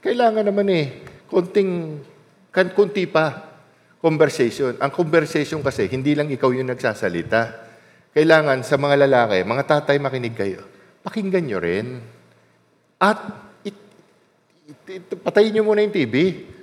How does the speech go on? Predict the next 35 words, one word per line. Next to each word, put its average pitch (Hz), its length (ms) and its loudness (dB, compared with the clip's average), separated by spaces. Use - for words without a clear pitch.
at 202 140 -2
pakinggan 381 340 2
nyo 392 140 0
talaga. 175 720 0
Ano 170 100 -14
ba 165 140 -8
sinasabi 107 560 -4
nito? 95 320 -10
Okay. 113 320 -8
Pakinggan 175 400 2
nyo, 120 240 0
tapos 131 560 4
habang 202 480 2
nakikinig 208 480 0
kayo, 110 400 -2
isipin 165 480 -4
nyo 156 80 -4
na 151 160 -2
kung 165 160 2
ano 156 80 -2
isasagot 123 600 -2
nyo 147 200 -4
para 123 240 2
naman 127 240 -2
hindi 123 240 -4
mo, 117 160 -4
"Ah, - 480 -2
ano 135 160 -2
yun?" 247 160 2
<laughs> - 600 -4
Ang 175 120 6
haba-haba 214 800 8
na 214 160 6
ng 190 80 8
sinabi, 160 640 6